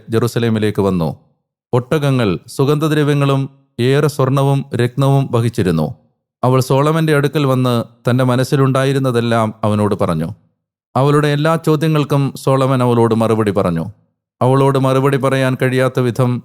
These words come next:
ഒരു കാര്യവും സോളമനിൽ നിന്ന് മറഞ്ഞിരുന്നില്ല. സോളമന്റെ ജ്ഞാനവും അവൻ നിർമ്മിച്ച കൊട്ടാരവും അവൾ കണ്ടു.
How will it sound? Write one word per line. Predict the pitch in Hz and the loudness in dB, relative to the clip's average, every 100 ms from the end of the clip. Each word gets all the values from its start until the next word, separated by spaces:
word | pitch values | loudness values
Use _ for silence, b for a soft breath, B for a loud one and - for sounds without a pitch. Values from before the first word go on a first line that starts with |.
| _ | _
ഒരു | 123 139 | 0 0
കാര്യവും | 131 120 117 113 107 - | 0 2 2 2 0 -4
സോളമനിൽ | 117 120 127 123 113 | -2 0 0 0 0
നിന്ന് | 113 101 95 - | 0 0 -2 -2
മറഞ്ഞിരുന്നില്ല. | 110 107 113 98 87 82 78 104 _ _ _ _ _ - | -2 0 0 0 0 -2 -4 -6 _ _ _ _ _ -8
സോളമന്റെ | - 139 151 156 151 | -2 0 0 0 0
ജ്ഞാനവും | 143 135 139 143 143 135 - | 0 0 2 2 0 -2 -2
അവൻ | 139 143 | 0 0
നിർമ്മിച്ച | 139 135 131 | 0 -2 -2
കൊട്ടാരവും | 139 131 117 135 131 123 113 - | -2 -2 0 0 2 0 -2 -2
അവൾ | 113 | -2
കണ്ടു. | 110 104 87 - | 0 -4 -4 -6